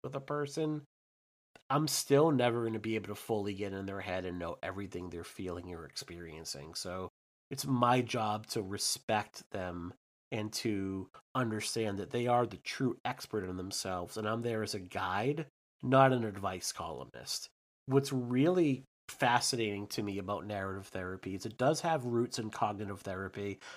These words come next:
'cause it's really about changing your mindset. Um,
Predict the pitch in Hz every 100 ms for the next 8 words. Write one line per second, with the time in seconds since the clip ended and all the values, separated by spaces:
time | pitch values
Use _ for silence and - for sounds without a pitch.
0 | - 147 160 147 135 147 151 143 127 123
1 | - 123 113 110 120 107 101 95 92 107
2 | - 147 156 - _ _ _ - 127 113
3 | 107 104